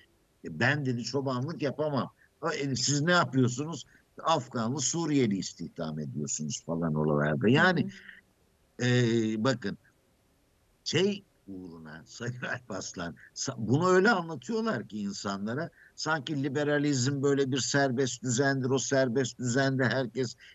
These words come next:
Speaker 1: yerine oturur falan. Hayır, her şey müdahaledir. Müdahale etmediğiniz şeyi başaramazsınız
Speaker 2: Hı hı.
Speaker 1: zaten.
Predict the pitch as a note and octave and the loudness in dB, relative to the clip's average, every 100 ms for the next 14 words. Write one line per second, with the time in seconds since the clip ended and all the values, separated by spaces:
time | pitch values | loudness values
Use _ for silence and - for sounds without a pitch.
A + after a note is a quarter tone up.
0 | - G2 A#2 A#2+ B2+ A#2+ A2+ A#2 A#2 G2+ | -2 4 4 4 2 0 0 0 0 0
1 | G#2 A2+ A2 - - C3 D3 D#3 C3+ G#2+ | -2 -2 -2 -4 0 2 4 4 2 2
2 | - _ _ _ _ - E3+ E3+ - C3 | -2 _ _ _ _ -2 0 0 0 -2
3 | A#2+ A#2 A2+ G#2+ A2+ A#2+ G#2 G2 F2+ G2+ | -2 -4 -2 -2 -2 -2 -2 -4 -2 -4
4 | B2+ A#2+ B2 A#2 - A2 F2+ F#2+ F#2 - | -2 0 -2 -2 -4 -4 -4 -6 -4 -2
5 | G2 F#2+ E2+ - F#2 A2+ F#2+ - - D2 | -2 -2 -4 -4 0 2 2 -2 -6 -6
6 | C#2+ - D#3+ E3+ D#3+ C#3+ | -4 -2 -2 2 4 2